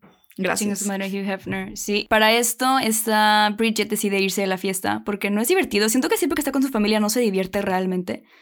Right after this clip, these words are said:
Speaker 2: Y decide ir a
Speaker 1: Mm.
Speaker 2: visitar a Daniel, que tuvo que regresarse antes por trabajo. No sé, no sé si sí fue trabajo o no fue trabajo, pero él se regresa y entonces ella empieza a sospechar que le está siendo infiel y decide ir a buscar el cuarto. Y aquí me,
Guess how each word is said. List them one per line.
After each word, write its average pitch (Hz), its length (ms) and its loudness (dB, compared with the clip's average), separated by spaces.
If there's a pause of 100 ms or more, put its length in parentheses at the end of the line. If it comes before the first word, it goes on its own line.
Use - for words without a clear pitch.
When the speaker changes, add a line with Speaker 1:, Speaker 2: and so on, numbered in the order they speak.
(540)
Speaker 2:
Y 240 100 2
decide 233 380 4
ir 233 180 2
a 233 60 2
Speaker 1:
Mm. - 20 -2
Speaker 2:
visitar 214 300 0
a 202 100 2
Daniel, 190 320 0
que 208 80 -4
tuvo 202 220 -2
que 214 80 2
regresarse 196 500 0
antes 220 460 0
por 190 400 0
trabajo. 190 680 0 (640)
No 226 120 2
sé, 254 180 2
no 254 100 0
sé 294 120 2
si 339 160 2
sí 311 140 2
fue 277 100 0
trabajo 220 380 2
o 220 60 4
no 214 120 2
fue 220 80 -2
trabajo, 202 340 -2
pero 196 160 -2
él 190 80 -2
se 208 100 -2
regresa 185 560 -2
y - 80 -2
entonces 190 380 -2
ella 196 140 0
empieza 190 400 0
a 190 60 -2
sospechar 190 580 -4
que 202 80 -4
le 196 60 -2
está 190 200 -6
siendo 190 240 -2
infiel 196 520 -2 (300)
y 262 120 2
decide 262 320 2
ir 269 100 2
a 269 60 4
buscar 233 280 2
el 214 120 -2
cuarto. 254 560 0 (520)
Y 247 200 0
aquí 269 240 2
me, 320 120 6